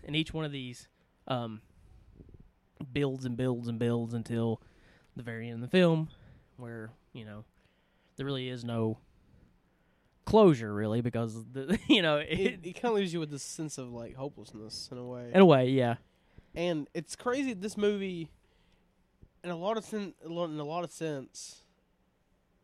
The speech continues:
Speaker 2: applies to today more than it did back then.
Speaker 1: It really does, yeah.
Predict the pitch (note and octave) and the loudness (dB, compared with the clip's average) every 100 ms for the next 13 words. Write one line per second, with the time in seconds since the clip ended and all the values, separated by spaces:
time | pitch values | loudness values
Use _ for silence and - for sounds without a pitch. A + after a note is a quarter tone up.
0 | - D#3 - E3+ F3 - D3+ D3 C#3 C#3+ | -18 -16 -6 -2 -2 -2 -4 -2 -4 -4
1 | C#3+ B2+ B2+ C3 A#2+ B2 A#2+ A2+ G#2 - | -4 -4 -6 -8 -8 -10 -12 -16 -18 -20
2 | - E2+ E3 G#3+ E3+ B2 A#2 A#2 A2 | -20 -10 4 8 8 6 4 4 4